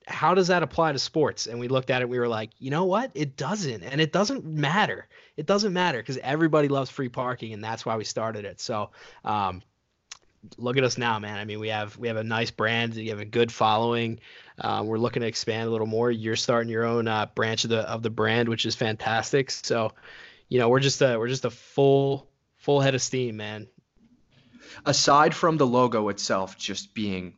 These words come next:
Speaker 2: a hot commodity, just, that just came about. I know there was kind of little thought put into that, and it doesn't even need a lot of thought. It's, it's perfect.
Speaker 1: Yeah, Deaver, Deaver's a genius on the, uh, Creative Cloud, so he just throws something in. I go, "Yeah, like,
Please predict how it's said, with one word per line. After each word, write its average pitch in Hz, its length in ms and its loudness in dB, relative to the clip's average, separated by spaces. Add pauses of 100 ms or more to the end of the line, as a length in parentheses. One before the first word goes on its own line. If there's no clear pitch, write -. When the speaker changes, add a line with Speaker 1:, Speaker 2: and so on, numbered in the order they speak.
(140)
Speaker 2:
a 107 60 -8
hot - 280 -6
commodity, 92 640 -8
just, - 300 -12 (420)
that 117 120 4
just 107 180 -6
came 110 160 2
about. 95 260 0
I 98 100 0
know 101 260 2
there 101 100 -2
was 95 260 -8 (920)
kind 147 240 4
of 123 240 2
little 127 300 6
thought 143 360 4
put 120 160 2
into 117 200 2
that, 110 340 0
and 101 460 -4
it 107 140 -6 (140)
doesn't 120 260 2
even 120 180 0
need 120 180 0
a 127 40 -6
lot 87 180 -2
of - 80 -18
thought. 82 200 -8
It's, - 220 -16
it's - 120 -16
perfect. - 500 -4 (840)
Speaker 1:
Yeah, 117 340 0 (180)
Deaver, 135 560 4
Deaver's 139 360 2
a 123 40 -6
genius 131 560 -4
on 123 240 -4
the, 123 200 -2
uh, 120 300 -2
Creative 123 400 2
Cloud, 120 400 4
so 120 220 0
he 120 140 -4
just 123 240 -6
throws 127 220 0
something 120 340 -4
in. 120 140 -4
I 117 120 -6
go, 113 140 -4
"Yeah, 135 240 -4
like, 113 220 -8